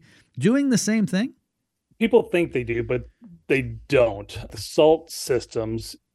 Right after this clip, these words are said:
Speaker 2: it's an exchange from cal-, you know, your calcium, magnesium for parts of sodium. Well, the sodium kind of rinses off the, the beads inside the,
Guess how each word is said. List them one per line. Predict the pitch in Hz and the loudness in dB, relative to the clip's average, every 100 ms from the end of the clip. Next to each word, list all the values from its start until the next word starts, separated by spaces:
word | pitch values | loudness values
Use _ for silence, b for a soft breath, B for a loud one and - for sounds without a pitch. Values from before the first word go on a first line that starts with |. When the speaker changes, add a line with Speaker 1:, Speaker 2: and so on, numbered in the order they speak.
| - | -18
Speaker 2:
it's | 135 | -8
an | 156 | -6
exchange | 120 - - 165 147 131 120 | -4 -8 -4 -2 0 -2 -6
from | 131 110 | -6 -6
cal-, | - 139 123 120 120 | -4 -4 0 -2 -2
you | 143 | -4
know, | 110 | -6
your | 107 | -6
calcium, | - 131 120 - | -4 -2 -2 -2
magnesium | 113 104 120 123 110 107 104 104 - _ _ _ _ _ _ - | -8 -6 -4 -4 -4 -6 -6 -8 -12 _ _ _ _ _ _ -2
for | 135 117 110 - | 4 6 4 2
parts | 123 - | -2 0
of | 110 | -10
sodium. | - 135 113 101 98 | -2 0 0 -2 -6
Well, | 104 | -6
the | - | -6
sodium | - 135 123 113 | -2 0 0 -4
kind | - 117 | -4 -4
of | 104 | -2
rinses | 120 113 107 | -4 -4 -4
off | 113 113 113 | 0 0 -2
the, | - 110 110 | -4 -4 -4
the | - | -8
beads | 110 123 117 | -4 -2 -2
inside | 110 104 113 110 | -6 -8 -4 -4
the, | 107 | -6